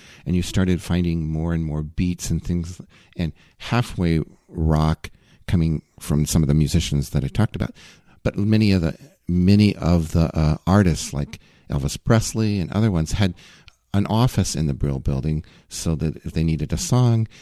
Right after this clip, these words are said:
there were all these songwriters that would write. So what we write the songs, so that there's a new book coming out, and I wish I remember what it was because I think I'm going to be reading it when I now have time, is that although we are only about two percent of the population,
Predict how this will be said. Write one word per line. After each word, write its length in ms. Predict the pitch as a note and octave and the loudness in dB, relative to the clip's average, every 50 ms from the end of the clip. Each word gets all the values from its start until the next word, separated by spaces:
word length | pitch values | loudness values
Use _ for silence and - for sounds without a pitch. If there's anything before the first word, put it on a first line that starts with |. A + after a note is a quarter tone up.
| - - | -14 -6
there 80 | F2+ D#2+ | -6 -4
were 80 | D2+ | -2
all 180 | D2 E2 E2 D#2+ | -2 0 0 0
these 180 | E2 D#2 D2 - | 0 0 -2 -2
songwriters 760 | - - F#2 F2+ F#2 G2 F#2 D#2 D2 C#2+ C#2 C#2+ C#2+ - | -4 -2 -2 0 0 0 0 0 -2 -2 -2 -4 -6 -6
that 160 | - C#2 - - | -8 -10 -8 -8
would 140 | D2+ C2 | -10 -8
write. 280 | C#2 C2+ C2 D2 - - _ _ _ _ _ _ _ _ _ _ _ _ _ F4 D#4 _ _ _ _ _ _ - _ _ | -6 -6 -4 -4 -6 -8 _ _ _ _ _ _ _ _ _ _ _ _ _ -20 -20 _ _ _ _ _ _ -20 _ _
So 240 | - - - - F#2 | -12 -8 -2 0 2
what 180 | F2 F2 F2 - | 2 2 0 0
we 220 | F#2+ F#2 - - D2+ - | -4 -6 -6 -8 -6 -2
write 280 | G#2 G2 G2+ G2 F#2 | 0 2 2 2 2
the 80 | - G#2 | 0 -2
songs, 380 | - - D3+ D#3+ C3 F#2+ - - | 0 2 2 2 2 2 0 0
so 80 | - F#2 | 0 0
that 180 | G2 G2 - - - - - - - - - _ - | 0 0 -2 -8 -20 -20 -20 -20 -20 -20 -18 _ 0
there's 160 | A#2 A2+ G#2 | 0 2 4
a 80 | A2 G#2+ | 4 4
new 160 | A#2+ C#3 D3 | 4 4 4
book 200 | A#2 C#3+ C#3+ - | 4 0 -2 2
coming 240 | - B2 A2 G#2+ G#2 | 2 2 2 2 0
out, 60 | G#2 | -2
and 80 | - F2+ | -4 -6
I 40 | E2+ | -6
wish 180 | F2 F#2+ - | -6 -6 -6
I 60 | F2+ | -6
remember 280 | D#2+ D#2+ E2+ F2+ E2 E2 | -6 -6 -6 -6 -6 -8
what 100 | E2+ D#2 | -8 -8
it 80 | D#2+ E2+ | -8 -6
was 240 | B2 B2+ B2 A#2 - | -4 -4 -4 -4 -6
because 200 | - - F#2+ E2+ | -10 -12 -10 -8
I 100 | D#2+ D2+ | -8 -8
think 220 | - F2+ F2 - E2 | -6 -8 -8 -8 -8
I'm 100 | D2+ D2+ | -10 -8
going 160 | D2+ D2 D2 | -8 -8 -6
to 60 | D2+ | -6
be 100 | C#2+ D2 | -4 -2
reading 260 | G#2 C3+ C#3+ C3 A#2+ | 0 0 2 2 0
it 160 | A#2 G2+ - | 0 -2 -4
when 120 | - D#2 D2+ | -4 -4 -4
I 60 | D#2 | -2
now 180 | D#2 D#2 D#2+ D#2 | -2 -2 -2 -2
have 140 | D#2+ C#2+ - | -2 -4 -4
time, 360 | - - A#2+ A2+ G2+ F#2 - _ _ _ _ - _ - - - - - - | -2 -2 0 0 0 -2 -4 _ _ _ _ -20 _ -20 -20 -20 -20 -20 -12
is 180 | - C#3+ A#2 G2+ | -6 -6 -4 -2
that 240 | A#2 A2+ - - - _ - | -2 -4 -4 -4 -14 _ -4
although 240 | - G#2 G#2 A2 G2+ | -4 0 0 0 0
we 120 | G2+ G2 | 0 0
are 80 | F2 - - _ _ _ - - | -2 -4 -8 _ _ _ -6 -4
only 200 | G#2 G#2 G#2 G2 | -2 0 0 0
about 220 | E2+ E2+ E2 - | -2 -4 -6 -6
two 120 | - A2 | -8 -8
percent 300 | G#2 - - - G2 E2+ | -8 -8 -8 -8 -6 -6
of 60 | E2 D2+ | -6 -6
the 60 | D2+ | -6
population, 680 | - - D2 - - D#2 D#2+ E2+ E2 - - D#2 D2 | -6 -6 -6 -6 -4 -4 -2 -2 -4 -4 -4 -6 -6